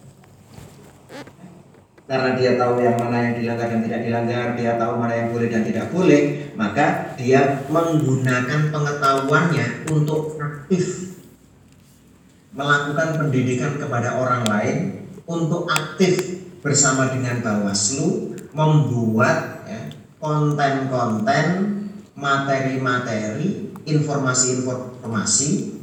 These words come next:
memenuhi ruang media sosial untuk melakukan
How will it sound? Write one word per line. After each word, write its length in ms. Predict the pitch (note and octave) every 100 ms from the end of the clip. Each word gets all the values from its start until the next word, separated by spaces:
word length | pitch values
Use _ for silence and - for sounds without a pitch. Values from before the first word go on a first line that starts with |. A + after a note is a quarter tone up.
| -
memenuhi 800 | - D#3 D#3 D#3 D3+ D#3 G3 A3
ruang 400 | G#3 F3+ E3+ D3 C#3
media 240 | C#3 B2 A2+
sosial 640 | A2 G#2+ A2 B2 D3+ D3
untuk 400 | D3 - - -
melakukan 720 | B2+ B2 B2+ C3+ C3+ C3+ -